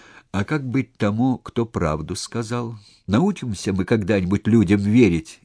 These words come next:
или это нам лишнее?» перебил его Сенцов. «А ты на кого обижаться сюда пришел?» в свою очередь перебил его Малинин. Как бы не сочувствовал он Сенцову, как бы крепко не связывала их боевая жизнь,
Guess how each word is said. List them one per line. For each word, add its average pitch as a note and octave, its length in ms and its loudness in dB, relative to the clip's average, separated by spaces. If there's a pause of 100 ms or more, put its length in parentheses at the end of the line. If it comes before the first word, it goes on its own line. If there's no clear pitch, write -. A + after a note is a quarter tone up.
или A#2+ 420 4
это C#3 360 -2
нам B2+ 280 0
лишнее?» F#2+ 800 -2 (420)
перебил F2 500 -2
его F2 240 -2
Сенцов. D#2+ 600 -10 (720)
«А B2+ 100 0
ты F3+ 480 2
на D#3+ 180 0
кого D#3 460 2
обижаться F#2 720 0
сюда E2+ 340 -4
пришел?» D#2+ 640 -6 (120)
в - 60 -12
свою E2 320 -2
очередь C#3+ 460 -6
перебил E2+ 460 -4
его G2 240 -4
Малинин. D#2 560 -6 (560)
Как G2+ 200 -2
бы F#2 360 -2
не F#2 140 2
сочувствовал F2 760 -4
он D#2+ 240 -6
Сенцову, D#2 720 -8 (140)
как G2 180 -2
бы F2 120 -4
крепко F#2+ 500 -4
не F#2 160 0
связывала E2 580 -4
их E2+ 240 -2
боевая D2+ 480 -2
жизнь, E2+ 520 -6